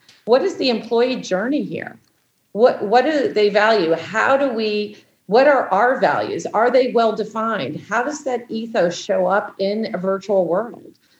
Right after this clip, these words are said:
And really doing the hard work to figure that out is, I think, what's going to enable,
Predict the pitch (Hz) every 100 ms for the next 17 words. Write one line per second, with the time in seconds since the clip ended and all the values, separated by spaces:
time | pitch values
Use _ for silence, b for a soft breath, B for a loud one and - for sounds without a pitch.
0 | _ 190 202 185 190 226 262 254 190 185
1 | 202 196 170 151 - 196 196 175 175 185
2 | - 151 190 175 175 165 151 151 156 220
3 | 277 277 B B 190 180 180 175 185 170
4 | 175 165 - 165 165 156 160 160 160 156
5 | 151 147